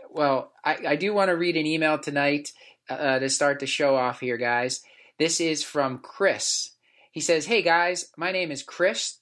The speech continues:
and I am a geriatrician in private practice in California.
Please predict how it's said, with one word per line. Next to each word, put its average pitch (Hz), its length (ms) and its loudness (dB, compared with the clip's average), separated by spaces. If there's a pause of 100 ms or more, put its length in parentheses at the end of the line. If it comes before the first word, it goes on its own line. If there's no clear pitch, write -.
(140)
and 139 80 -4
I 139 120 0
am 135 80 -2
a 127 60 -2
geriatrician 139 920 0
in 123 140 -10
private 139 380 0
practice 165 440 0
in 135 80 -8
California. 147 760 -2